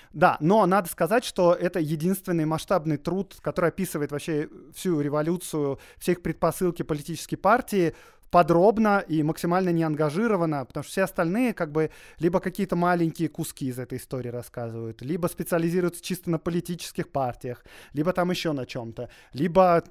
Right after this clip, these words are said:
допустим, если советские историки, то понятно, что советскую историографию про русскую революцию нет смысла никакого читать. Вот, так что это классный труд для того, чтобы начинать.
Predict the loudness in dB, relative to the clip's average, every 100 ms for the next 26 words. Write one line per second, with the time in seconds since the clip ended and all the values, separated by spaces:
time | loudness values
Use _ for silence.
0 | _ -8 -6 -4 -2 -2 -4 -2 2 2
1 | 0 -4 -2 0 0 -4 -8 -8 -8 -10
2 | -14 -14 -10 -10 -10 -20 -12 -4 -4 -4
3 | -6 -2 -2 0 0 0 -4 -6 -6 -4
4 | -4 -4 -8 -6 -4 -4 -4 -6 -8 -8
5 | -8 -12 -12 -10 -10 -10 -12 -12 -14 -16
6 | -18 -20 -14 0 2 2 0 0 2 4
7 | 4 4 2 2 0 -4 -6 2 4 4
8 | -2 -2 -2 -2 -2 -4 -4 -6 -4 -6
9 | -8 -10 -12 -20